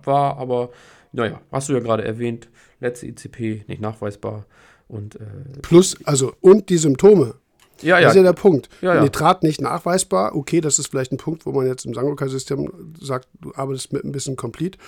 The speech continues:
Speaker 2: ein, zweimal die Woche oder mit anderen Produkten, die stickstoffhaltig sind und die darauf abzielen, eben zum Beispiel Stickstoff respektive Nitrat zu erhöhen.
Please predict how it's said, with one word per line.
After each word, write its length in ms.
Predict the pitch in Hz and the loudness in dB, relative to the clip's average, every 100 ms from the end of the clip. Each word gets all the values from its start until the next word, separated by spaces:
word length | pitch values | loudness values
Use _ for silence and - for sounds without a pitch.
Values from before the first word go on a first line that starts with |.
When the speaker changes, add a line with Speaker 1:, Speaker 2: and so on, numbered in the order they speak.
| - - - _ _ | -20 -20 -20 _ _
Speaker 2:
ein, 160 | - 135 | -10 -8
zweimal 260 | - 135 | -6 -4
die 120 | 131 131 | -4 -6
Woche 180 | 135 135 | -6 -6
oder 160 | 123 | -6
mit 160 | 117 117 | -6 -8
anderen 300 | 123 135 127 | -4 -4 -4
Produkten, 540 | 135 131 - 147 135 - - | -6 -8 -6 -4 -4 -8 -12
die 100 | 131 | -12
stickstoffhaltig 800 | - 139 - 143 - 147 139 156 _ _ _ _ _ _ | -10 -12 -8 -8 -6 -8 -8 -20 _ _ _ _ _ _
sind 260 | 190 180 151 | 0 0 0
und 100 | 131 | -6
die 80 | |
darauf 280 | 139 135 131 | -6 -6 -6
abzielen, 400 | 139 - - 135 | -12 -10 -6 -4
eben 200 | 135 135 | -4 -8
zum 160 | - 143 | -6 -6
Beispiel 380 | 127 - 131 127 | -6 -10 -10 -12
Stickstoff 480 | - 135 - 127 | -10 -10 -10 -10
respektive 480 | 131 123 - - 127 | -10 -14 -14 -12 -8
Nitrat 360 | 120 - 123 131 | -8 -8 -10 -8
zu 60 | |
erhöhen. 180 | 120 117 | -8 -10